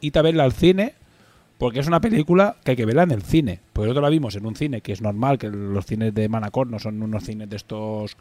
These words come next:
con imax y la hostia, y flipamos, ¿eh? Porque las imágenes son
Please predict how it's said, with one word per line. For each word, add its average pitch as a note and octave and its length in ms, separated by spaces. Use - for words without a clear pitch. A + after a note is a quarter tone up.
con G#2+ 300
imax A#2 440
y A2+ 60
la G#2+ 100
hostia, D#3 360
y C#3 100
flipamos, G2 680
¿eh? D3+ 80
Porque A#2 200
las G#2+ 160
imágenes B2 420
son F#3+ 180